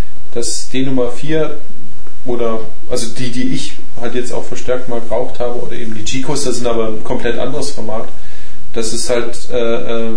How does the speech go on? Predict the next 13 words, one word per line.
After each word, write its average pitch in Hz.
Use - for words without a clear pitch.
bei 120
anderen 131
Zigarren 131
etwas 131
anders 151
schmeckt, -
also 117
auch 117
gar 123
nicht 131
so 123
gut 165
ist. -